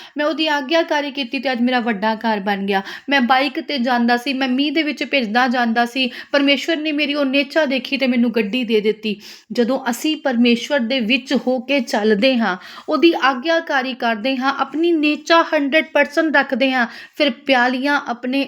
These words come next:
ਆਪ ਹੀ ਬਣ ਜਾਂਦੀਆਂ ਨੇ, ਜਾਇਦਾਦਾਂ ਆਪਣੇ ਆਪ ਹੀ ਬਣ ਜਾਂਦੀਆਂ ਨੇ। ਤਾਂ ਹੀ ਇਹ ਵਚਨ ਕਹਿੰਦਾ, ਕਹਿੰਦੇ, "ਜਿਹੜਾ ਸਹੀ ਹੱਕ ਨਾਲ ਕਮਾਇਆ ਹੋਇਆ।"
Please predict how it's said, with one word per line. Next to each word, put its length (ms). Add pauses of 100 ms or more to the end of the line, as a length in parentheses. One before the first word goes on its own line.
ਆਪ 320
ਹੀ 220
ਬਣ 300
ਜਾਂਦੀਆਂ 480
ਨੇ, 240 (300)
ਜਾਇਦਾਦਾਂ 720
ਆਪਣੇ 440
ਆਪ 280
ਹੀ 200
ਬਣ 300
ਜਾਂਦੀਆਂ 400
ਨੇ। 180 (400)
ਤਾਂ 140
ਹੀ 160 (140)
ਇਹ 40
ਵਚਨ 380
ਕਹਿੰਦਾ, 300
ਕਹਿੰਦੇ, 280
"ਜਿਹੜਾ 280
ਸਹੀ 540
ਹੱਕ 380
ਨਾਲ 340
ਕਮਾਇਆ 600
ਹੋਇਆ।" 420